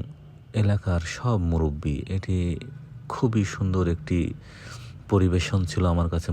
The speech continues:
মনে হচ্ছে, কারণ এরকম মুরব্বিদেরকে আর একসাথে পাবো কিনা সেটি আল্লাহ পাকই ভালো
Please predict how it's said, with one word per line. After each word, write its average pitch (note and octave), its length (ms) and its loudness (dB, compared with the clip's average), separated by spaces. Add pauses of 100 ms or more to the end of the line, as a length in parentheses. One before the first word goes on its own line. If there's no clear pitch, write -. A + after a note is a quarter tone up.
মনে E2 200 2
হচ্ছে, E2+ 260 -2 (120)
কারণ D2+ 280 2 (840)
এরকম E2+ 420 2 (520)
মুরব্বিদেরকে E2+ 680 0 (240)
আর D2 80 2 (100)
একসাথে - 320 0 (120)
পাবো D#2 240 4
কিনা D2+ 240 0 (680)
সেটি - 200 -2 (120)
আল্লাহ D#2 260 2
পাকই D#2 220 -2 (100)
ভালো D2+ 160 2